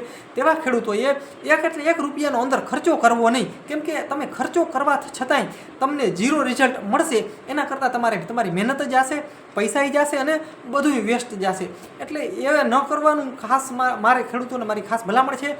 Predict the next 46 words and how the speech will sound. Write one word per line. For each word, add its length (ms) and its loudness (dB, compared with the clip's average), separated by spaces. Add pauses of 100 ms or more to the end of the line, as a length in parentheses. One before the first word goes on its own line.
(240)
કે 100 -2
જે 360 -4
ખેડૂતોને 380 -6
કપાસ 340 -2
બગડી 300 -2
રહ્યા 180 0
છે, 200 -8 (320)
તેવા 140 2
ખેડૂતોએ 520 0 (280)
બિલકુલ 440 2
પણ 180 2
હવે 220 4
તેની 220 -2
અંદર 160 -2
ખર્ચો 320 -8
કરવાની 320 0
જરૂર 220 0
નથી. 160 -2 (300)
હા, 200 4
એક 160 -6
ખાસ 260 2
તમે 140 -4
પાણી 400 2
આપ્યા 160 2
રાખો, 220 2
બાકી 300 0
ખર્ચો 380 -8
કોઈ 220 -2
કરવો 420 -2 (180)
નહીં. 220 0 (340)
હા, 60 2
બાકી 260 -2
જે 180 -6
ખેડૂતોને 360 -4
કપાસ 400 -2
સારા 280 6
છે, 480 -6
ટૂંકમાં 360 -2
બગ-, 340 -2
બગાડ 300 2
એકદમ 380 2 (340)
દસ 240 -2
પંદર 200 2
ટકા 240 2
જ 120 0
છે, 420 -8